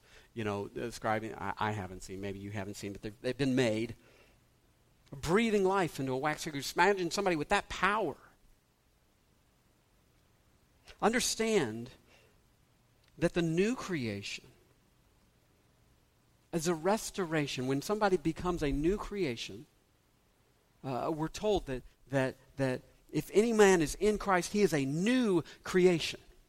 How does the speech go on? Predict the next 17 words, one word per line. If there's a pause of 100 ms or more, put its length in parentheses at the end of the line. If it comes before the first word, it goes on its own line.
(520)
The
old
has
passed
away,
the
new
has
come. (240)
What
is
the
new? (120)
It's
a
restoration
back